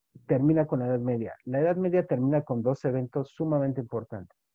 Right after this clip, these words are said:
Ivonne. La reforma protestante y el descubrimiento de América. Es al mismo tiempo, ¿sale?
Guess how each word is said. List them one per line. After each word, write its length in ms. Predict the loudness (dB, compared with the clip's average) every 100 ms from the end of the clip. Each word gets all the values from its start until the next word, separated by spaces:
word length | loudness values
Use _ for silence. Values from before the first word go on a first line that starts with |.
| -12
Ivonne. 320 | -10 -10 -12 _ _ _ _
La 280 | -6 2 2
reforma 400 | 2 0 0 0
protestante 760 | -2 -6 -8 -6 -4 -4 -6 -10 _ _ _ _ 0
y 140 | 2
el 80 | 2
descubrimiento 680 | -2 -6 -6 -4 -6 -6 -6
de 80 |
América. 340 | -8 -12 -16 _ _ _ _ _ _ -4
Es 200 | -2 0
al 100 | -4
mismo 260 | -4 -8 -16
tiempo, 200 | -20 _ _ _ _ _ _ -8
¿sale? 360 | -4 -4 -6